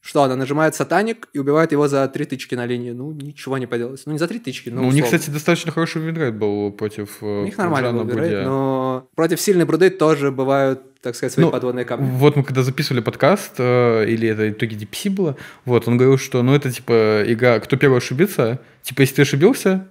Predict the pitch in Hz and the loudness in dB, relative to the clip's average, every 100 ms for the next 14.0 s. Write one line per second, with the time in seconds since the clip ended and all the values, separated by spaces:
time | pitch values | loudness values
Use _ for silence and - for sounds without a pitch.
0 | - 147 135 135 139 131 123 123 120 127 | 0 2 4 4 4 2 0 0 2 2
1 | 113 - - 113 107 98 98 110 - 123 | 0 -8 -2 0 2 0 -2 -4 0 0
2 | 107 - 120 123 202 - 165 175 160 - | -2 -4 0 4 4 2 0 2 0 0
3 | 139 123 110 - 107 98 98 113 101 95 | 2 2 2 -2 -6 -4 -6 -6 -6 -10
4 | - - 107 101 101 - - - - 113 | -10 -4 -2 -4 -10 -18 -20 -12 -6 -2
5 | 120 127 123 113 127 127 117 101 98 98 | -2 -2 -2 -2 -2 -2 -2 -4 -6 -8
6 | - 117 131 _ _ - 139 131 127 131 | -6 -8 -8 _ _ -12 -10 -10 -4 -4
7 | 123 123 123 131 135 139 127 123 123 147 | -4 -6 -6 -4 -6 -6 -6 -4 0 2
8 | 160 135 127 123 131 131 127 123 - 135 | 2 0 -2 -2 -4 -6 -8 -12 -6 -4
9 | 135 127 - - 139 - 123 143 135 131 | -2 -6 -8 -10 -8 -6 -2 -2 -2 -4
10 | 127 127 120 131 165 165 - _ _ - | -4 -2 -4 -6 -10 -14 -20 _ _ -18
11 | 139 - 113 120 117 131 - _ _ _ | -16 -14 -16 -10 -10 -12 -20 _ _ _
12 | _ _ _ - 139 139 135 139 139 127 | _ _ _ 0 2 2 0 0 0 0
13 | 127 147 143 135 - 123 123 123 123 | -2 -2 -4 -6 -4 0 0 0 -2